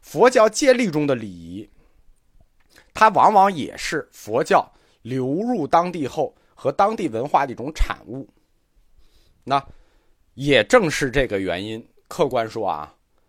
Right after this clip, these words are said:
原始佛教戒律到了中国以后，跟我们中国佛教一直结合的不太好。这个是因为我们民族的生活习惯，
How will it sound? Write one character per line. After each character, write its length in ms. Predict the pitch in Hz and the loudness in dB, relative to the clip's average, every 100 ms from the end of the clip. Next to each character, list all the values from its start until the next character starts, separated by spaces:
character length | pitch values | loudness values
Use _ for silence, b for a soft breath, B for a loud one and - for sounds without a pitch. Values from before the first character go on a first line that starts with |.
| _ _ _ _ _ _ _ | _ _ _ _ _ _ _
原 280 | 120 147 247 | 2 4 4
始 160 | 165 | 0
佛 200 | 135 127 | -2 0
教 160 | 147 147 | 4 4
戒 220 | 135 139 | 4 0
律 200 | 135 131 b b b _ _ _ | -2 -6 b b b _ _ _
到 160 | 170 | 4
了 140 | 139 120 | 4 0
中 260 | - 190 | -4 -4
国 200 | 165 123 | -2 -2
以 120 | 123 90 | -4 -6
后， 240 | - 139 _ _ _ _ _ | -6 -6 _ _ _ _ _
跟 160 | - 208 | 0 2
我 140 | 170 | 2
们 120 | 98 98 | -4 -6
中 160 | 208 | -8
国 160 | 175 113 | -6 -8
佛 240 | - 87 | -8 -12
教 240 | 85 98 - | -10 -10 -10
一 240 | 202 277 170 | -8 -6 -6
直 320 | - 110 120 | -8 -10 -10
结 300 | - 107 110 | -6 -4 -4
合 340 | - 87 87 | -6 -8 -8
的 240 | 95 87 82 | -4 -4 -6
不 140 | 101 | -8
太 180 | - 87 | -6 -6
好。 240 | - - _ _ _ _ _ _ _ _ _ _ - | -6 -14 _ _ _ _ _ _ _ _ _ _ -6
这 100 | 143 | -4
个 120 | 127 | -4
是 100 | 127 | -4
因 160 | 135 | -2
为 100 | 139 | 0
我 240 | 143 120 90 | 0 -2 -4
们 380 | 87 110 123 - | -4 -6 -6 -8
民 260 | 123 139 180 | -8 -8 -8
族 180 | 123 135 | -8 -2
的 200 | 120 104 | -2 -2
生 200 | 220 226 | -4 -4
活 140 | 131 | -6
习 220 | - 76 | -10 -16
惯， 180 | - | -16